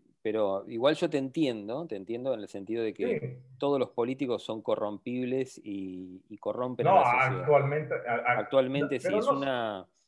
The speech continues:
Speaker 1: Actualmente estamos viviendo los últimos, por ahí desde la década, todo el siglo veinte es una, es una tragedia, pero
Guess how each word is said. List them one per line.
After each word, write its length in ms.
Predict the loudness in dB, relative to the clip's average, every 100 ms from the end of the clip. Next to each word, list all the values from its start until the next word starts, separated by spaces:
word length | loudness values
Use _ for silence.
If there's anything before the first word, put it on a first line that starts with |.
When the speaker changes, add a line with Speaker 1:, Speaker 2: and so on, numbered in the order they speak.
| -6
Speaker 1:
Actualmente 580 | -2 4 4 4 2 0
estamos 320 | 2 2 2
viviendo 420 | 2 2 2 0
los 180 | -2 -2
últimos, 680 | -4 -4 -2 -2 -2 -8 -6
por 100 | -4
ahí 100 | 0
desde 160 | 0
la 120 | 0 0
década, 560 | 0 2 4 2 0 -8 _ _ _ _ -20 _ _ _
todo 140 | 0 2
el 80 | 2
siglo 320 | 0 -2 0
veinte 280 | 0 -2 -4
es 80 | -6
una, 120 | -10
es 120 | -6
una 140 | -4
tragedia, 840 | 0 0 0 0 2 2 0 0 -6 _ _ _ -4
pero 480 | 0 2 2 2